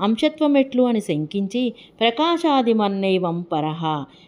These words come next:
ఇత్యాదిగా సూత్రకారుడు ప్రకాశ జాతి గుణ దేహముల వలె ఆత్మకు కూడా శరీరముగానున్నది. పరమాత్మకే దేహము కాన అంశత్వమును ఉపాదించినారు. సత్తా మాత్రాత్మిక అనుట సకల వికారములకు నిషేధము.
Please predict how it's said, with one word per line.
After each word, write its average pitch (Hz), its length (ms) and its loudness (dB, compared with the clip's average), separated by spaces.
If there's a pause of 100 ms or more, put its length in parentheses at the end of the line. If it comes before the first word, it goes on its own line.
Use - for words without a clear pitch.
(100)
ఇత్యాదిగా 185 640 0
సూత్రకారుడు 185 800 -4
ప్రకాశ 175 640 -6
జాతి 165 580 -6 (120)
గుణ 180 320 -4 (380)
దేహముల 214 540 2
వలె 170 360 0 (120)
ఆత్మకు 247 440 -2
కూడా 180 360 0
శరీరముగానున్నది. 160 1200 -2 (320)
పరమాత్మకే 277 680 2
దేహము 175 380 0
కాన 180 280 -4 (260)
అంశత్వమును 196 600 0
ఉపాదించినారు. 160 880 -4 (360)
సత్తా 320 420 0
మాత్రాత్మిక 180 720 -2
అనుట 165 320 -2 (180)
సకల 190 340 -2
వికారములకు 202 840 0
నిషేధము. 165 600 -4